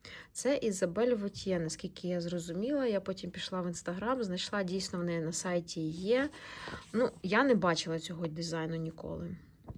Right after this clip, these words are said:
А він мені дуже-дуже сподобався. Напишіть, як вам, до речі. Такий цікавий.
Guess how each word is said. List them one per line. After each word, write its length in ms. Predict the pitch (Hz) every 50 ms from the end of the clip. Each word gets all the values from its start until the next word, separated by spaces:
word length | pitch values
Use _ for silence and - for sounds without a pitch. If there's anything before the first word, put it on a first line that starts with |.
| - - - -
А 40 | 180
він 220 | 175 214 247 247
мені 180 | 208 175 165 170
дуже-дуже 500 | 165 208 220 220 196 156 170 175 185 180
сподобався. 680 | - - - 160 160 156 151 156 151 156 - - 156 165 170 - - - - - - - - - - - - - - - - - -
Напишіть, 560 | 196 185 190 190 185 - - 254 269 - -
як 260 | 180 175 185 180 -
вам, 200 | 170 151 147 156
до 140 | - - 160
речі. 360 | 160 160 - - - - - - - - _ _ _ - - - - - - -
Такий 300 | - - 202 - - 165
цікавий. 720 | 156 - - - - 165 - - 160 156 151 143 151 156